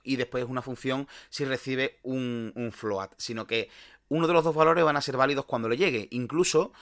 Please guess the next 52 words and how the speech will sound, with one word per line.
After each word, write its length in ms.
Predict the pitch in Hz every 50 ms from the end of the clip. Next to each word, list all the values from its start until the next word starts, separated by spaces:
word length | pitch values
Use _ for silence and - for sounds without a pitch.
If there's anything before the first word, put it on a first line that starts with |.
| - - -
vamos 240 | - 117 117 120 117
a 60 | 120
poder 200 | 120 127 131 123
ponerlo 380 | 107 131 123 127 123 127 127 127
eso, 160 | 123 - 151
como 140 | 135 131 120
ya 120 | 117 120
digo, 300 | 120 135 120 139 160 - -
en 140 | 123 135
el 160 | 147 151 151 127 120
retorno 480 | 123 120 113 - 127 131 139 151 156 151
de 80 | 147
la 80 | 127 113
función. 460 | - - 104 - - 165 170 147 - - - - - _
Porque 240 | - 107 95 98 95
claro, 220 | - 127 139 127
si 100 | - -
me 80 | 104 98
devuelve 260 | 98 95 101 104 107
un 80 | 117 120
entero, 300 | 120 113 143 139 147 -
seguramente 580 | - 107 98 104 110 120 131 139 123 - 104
yo 100 | 95 104
devuelvo 300 | 101 104 101 107 104 101
un 80 | 110 123
entero. 380 | 131 139 151 143 139 139 - - - - - - _
Y 100 | - 127
si 100 | - 143
recibo 320 | 131 127 120 - 131 135 139
un 80 | 135
float, 320 | - - 143 139 139 139 135
pues 160 | - 127 117
a 60 | 113
lo 80 | 107 107
mejor 220 | 110 110 120 120
me 100 | 120 120
interesa 480 | 117 110 127 120 123 117 - 131 127 - - - - - - _
devolver 400 | - 117 127 120 117 110 113 113
un 80 | 113 104
float, 340 | - 101 92 - - - - _ - - - _
¿vale? 220 | - 107 113 143 139
Por 120 | 131 120
eso 120 | - 131
digo 220 | 120 131 127 139 120
que 60 | 135
el 80 | 123 123
union 240 | 127 131 127 120
types 300 | - 131 139 160 156 - -
vamos 240 | 113 110 113 117 120
a 60 | 110
poder 200 | 117 113 117 113
usarlo, 460 | 117 - 135 131 127 117 98 90 -